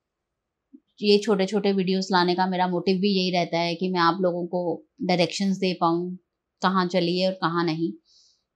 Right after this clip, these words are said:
कहाँ रहिए, कहाँ नहीं, कहाँ खाइए, कहाँ नहीं,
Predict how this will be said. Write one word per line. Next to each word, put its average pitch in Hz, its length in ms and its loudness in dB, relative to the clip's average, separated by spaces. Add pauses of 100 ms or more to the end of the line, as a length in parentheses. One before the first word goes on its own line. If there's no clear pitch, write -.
कहाँ 185 240 2
रहिए, 180 340 0
कहाँ 175 320 -2
नहीं, 165 360 -2
कहाँ 190 360 -4
खाइए, 165 340 0
कहाँ 160 300 -4
नहीं, 151 280 -2